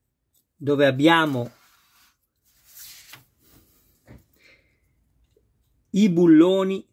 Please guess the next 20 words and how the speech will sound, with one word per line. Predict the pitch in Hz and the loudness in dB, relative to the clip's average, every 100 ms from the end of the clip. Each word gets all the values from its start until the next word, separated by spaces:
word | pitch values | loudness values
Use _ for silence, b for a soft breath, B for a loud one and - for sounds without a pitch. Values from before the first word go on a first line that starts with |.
| _ | _
che | - | -20
sono | 131 143 | -16 -14
stati | 123 - 139 139 - 156 - _ _ _ _ _ _ _ _ _ _ b b b b _ - - _ _ _ _ _ _ _ _ _ _ _ _ _ _ _ _ _ | -14 -8 -6 -6 -8 -10 -10 _ _ _ _ _ _ _ _ _ _ b b b b _ -20 -20 _ _ _ _ _ _ _ _ _ _ _ _ _ _ _ _ _
riprodotti | 151 143 147 143 143 139 - | -4 -2 0 -2 0 -2 -4
con | - 143 131 | -12 -8 -6
della, | 135 131 131 123 - _ _ _ _ _ _ | -6 -6 -6 -8 -12 _ _ _ _ _ _
sì, | - 170 | -4 -2
con | - 143 | 0 0
lo | 165 | 0
stampo, | - 156 139 135 | -2 -6 -6 -6
ma | 147 139 139 _ _ | -6 -6 -8 _ _
messi | 147 147 139 - | -8 -6 -4 -4
in | 143 | -2
evidenza | 143 135 131 123 131 | -2 -2 -4 -4 -8
con | 127 | -6
della | 127 127 127 123 - _ _ _ _ _ _ _ _ _ | -4 -2 -2 -4 -12 _ _ _ _ _ _ _ _ _
vernice | 147 123 135 131 - | -4 -2 -2 -4 -2
nera. | 123 117 117 113 - _ _ _ _ _ _ _ _ _ _ _ _ _ _ _ _ _ _ _ _ _ _ _ _ _ _ _ _ _ _ _ _ _ | -2 -2 -2 -6 -12 _ _ _ _ _ _ _ _ _ _ _ _ _ _ _ _ _ _ _ _ _ _ _ _ _ _ _ _ _ _ _ _ _
Eccoli | 151 - 139 131 | -20 -6 -2 -2
lì. | 110 - | -4 -8